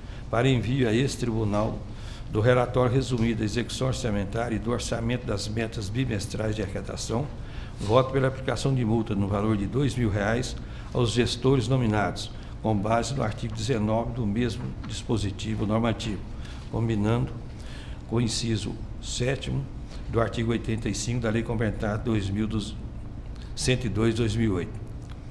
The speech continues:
Intime-se os responsáveis dessa decisão, inclusive por via postal. Cumpridas as disposições regimentais, arquivem-se os autos.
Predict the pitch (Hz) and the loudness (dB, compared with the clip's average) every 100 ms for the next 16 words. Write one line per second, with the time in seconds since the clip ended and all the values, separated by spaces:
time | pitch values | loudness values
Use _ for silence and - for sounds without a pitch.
0 | - - 110 - 147 131 139 127 113 107 | -6 -2 -2 0 0 0 0 -2 -2 0
1 | 98 127 107 104 104 - - 101 117 101 | 0 0 0 0 -2 -2 -4 -4 -4 -2
2 | 123 131 117 110 117 113 120 120 123 - | -2 0 0 0 0 -2 -2 -2 -4 -4
3 | 101 92 - - - - - - 120 120 | -6 -8 -10 -10 -10 -10 -8 0 2 4
4 | 147 123 104 - 104 98 107 107 120 107 | 2 4 0 0 0 0 -2 0 -2 0
5 | 120 120 123 - 120 110 113 127 113 98 | 0 0 -2 -2 -2 0 -2 -2 -4 -4
6 | 85 - - | -6 -6 -8